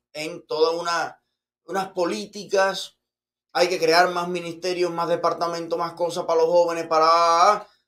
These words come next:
pero muchos se preguntan si esto es para adoctrinar a los jóvenes,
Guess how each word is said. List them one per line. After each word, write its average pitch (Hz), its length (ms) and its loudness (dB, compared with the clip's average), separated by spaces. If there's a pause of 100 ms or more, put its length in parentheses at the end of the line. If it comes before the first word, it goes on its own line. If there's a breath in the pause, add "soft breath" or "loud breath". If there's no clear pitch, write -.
(220)
pero 160 480 2 (720)
muchos 160 300 -10
se 175 80 -4
preguntan 160 500 -2
si 156 140 -2
esto 156 160 -4
es 165 80 -8
para 151 500 0 (640)
adoctrinar 147 720 -2
a 214 60 6
los 208 100 2
jóvenes, 190 580 -4